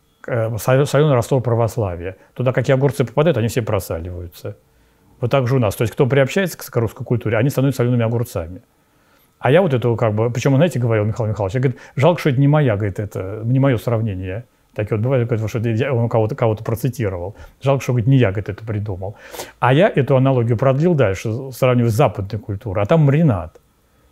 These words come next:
там уксус, который убивает все живое. А у нас все-таки это вот заквашенное все, ферментированное, то есть полезное. То есть это вот такое православие.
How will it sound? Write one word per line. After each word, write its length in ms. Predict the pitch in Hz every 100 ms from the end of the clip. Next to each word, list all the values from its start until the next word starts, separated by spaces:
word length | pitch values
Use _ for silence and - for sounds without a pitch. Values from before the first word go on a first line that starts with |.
| _ _ -
там 180 | 131 151
уксус, 520 | 160 110 - 104 - -
который 260 | 120 139
убивает 220 | 127 165 147
все 120 | 147
живое. 640 | 135 127 110 95 95 110 _ _ _ _ _ _ _ _ _ _
А 160 | 120 123
у 40 |
нас 260 | 151 220 - _ _ _
все-таки 540 | - 117 95 - 110 -
это 240 | - 120 110
вот 200 | 107 - _ _ _
заквашенное 720 | 120 139 143 101 - 101 95
все, 460 | 90 - 95 113 160 -
ферментированное, 760 | 117 135 131 113 98 90 95
то 80 | 110
есть 100 | -
полезное. 600 | 120 117 90 87 85 92 _ _
То 80 | 135
есть 60 |
это 80 | 151
вот 100 | 139
такое 240 | 139 135 123
православие. 480 | 120 123 - 101